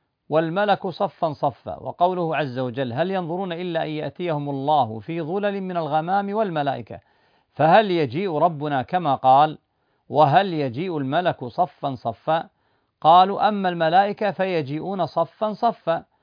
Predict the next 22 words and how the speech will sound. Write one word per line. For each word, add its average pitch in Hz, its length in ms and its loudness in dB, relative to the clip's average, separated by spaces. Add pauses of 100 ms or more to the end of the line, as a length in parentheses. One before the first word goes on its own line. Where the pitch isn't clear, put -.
(300)
وأما 175 360 2
الرب 160 320 2
تعالى 160 400 2
فإنا 165 360 -2
لا 208 160 4
ندري 160 380 -2
ما 151 220 0
عنا 160 260 0
بذلك، 135 540 0
ولا 170 320 0
ندري 160 180 -6
كيف 170 360 -6
جيئته.' 151 840 -6 (560)
فقلنا 147 440 -2
لهم: 143 320 -2
'إنا 165 320 -4
لم 226 240 -4
نكلفكم 202 640 -4
أن 165 100 -6
تعلموا 160 400 -2
كيف 143 300 -6
جيئته، 123 640 -10